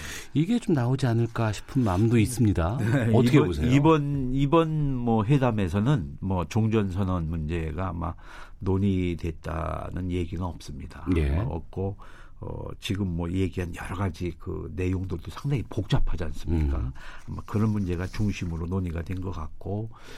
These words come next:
Speaker 2: 금년 연내 종전선언 문제를 말씀하셨는데 역시 그것 때문에
Speaker 1: 네.
Speaker 2: 종전선언 문제 때문에,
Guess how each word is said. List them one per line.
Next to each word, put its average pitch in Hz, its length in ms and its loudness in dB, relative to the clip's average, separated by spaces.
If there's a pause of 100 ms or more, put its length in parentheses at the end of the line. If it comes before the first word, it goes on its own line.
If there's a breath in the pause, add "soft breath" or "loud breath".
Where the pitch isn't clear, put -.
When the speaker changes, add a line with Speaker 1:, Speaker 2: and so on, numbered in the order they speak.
(200 loud breath)
Speaker 2:
금년 107 480 0
연내 120 420 2
종전선언 98 800 0
문제를 85 1120 -6
말씀하셨는데 92 1040 -6 (260 soft breath)
역시 117 300 0
그것 143 340 2
때문에 120 600 0
Speaker 1:
네. 82 320 2
Speaker 2:
종전선언 87 720 -2
문제 90 300 -4
때문에, 92 600 -4